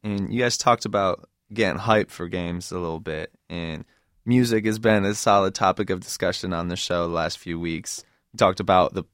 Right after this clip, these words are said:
post-game celebration music, but what do you guys listen to to get hype for games? Personally, back when I was running track here and from Michigan a little bit, Young Jeezy was my go-to all day. Hype music for sure. But what, what do you guys like to listen to on game day to get you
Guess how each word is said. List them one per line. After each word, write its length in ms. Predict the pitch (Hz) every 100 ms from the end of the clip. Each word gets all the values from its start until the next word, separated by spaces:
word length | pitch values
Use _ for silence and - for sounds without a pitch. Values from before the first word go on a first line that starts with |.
| -
post-game 480 | 110 101 - 92 92
celebration 680 | 107 92 82 95 92 90
music, 360 | 87 90 85 90 -
but 240 | 90 85 _ _ _ _ _ -
what 100 | 156
do 60 |
you 60 | 190
guys 220 | 196 139
listen 340 | 135 131 131 123
to 300 | 135 120 101
to 120 | 107
get 160 | 104 73
hype 260 | - 101
for 140 | - 78
games? 400 | 82 73 95 -
Personally, 500 | - 135 139 135 123
back 240 | 110 92
when 120 | 110
I 100 | 110
was 160 | 110 110
running 220 | 107 98
track 360 | - 101 101 -
here 360 | 117 107 104
and 100 | 101
from 120 | - 98
Michigan 340 | 101 - 95
a 20 |
little 160 | 95 90
bit, 300 | 90 90 - _ _ _
Young 280 | - 98 95
Jeezy 420 | 92 95 90 85
was 160 | 82 82
my 140 | -
go-to 560 | 82 85 80 - 76 73
all 180 | - 85
day. 380 | 85 80 76 - - _ _
Hype 240 | - 101
music 460 | 92 98 95 95 85 _ _ _ _ _ _ _ _
for 220 | 92 87
sure. 460 | - 95 80 76 - _ _
But 100 | 101
what, 180 | 120 110
what 100 | 139
do 60 | 135
you 60 |
guys 220 | 127 113
like 120 | 107 107
to 100 | 98
listen 300 | 98 95 92
to 180 | 95
on 140 | 87 87
game 240 | 90 90
day 200 | 87 85
to 80 | 85
get 300 | 87 90 -
you 220 | 87 87